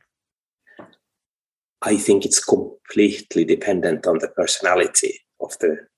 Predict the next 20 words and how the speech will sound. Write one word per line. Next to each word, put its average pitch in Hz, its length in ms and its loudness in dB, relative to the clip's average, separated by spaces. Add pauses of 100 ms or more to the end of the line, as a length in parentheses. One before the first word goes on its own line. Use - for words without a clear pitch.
(200)
of 175 180 0
the 185 80 4
musician. - 560 0 (1900)
If 127 160 4
I 139 140 6
were 135 200 6
a 120 140 0
teacher, 135 600 -4 (680)
which 110 200 0
I'm 110 180 4
not, - 320 -2 (600)
but 113 240 0 (120)
if 127 140 2
I 135 80 4
were 120 180 4
a 113 80 0
teacher, 127 520 0
I 110 100 2
would 104 220 0 (500)
instruct - 800 -2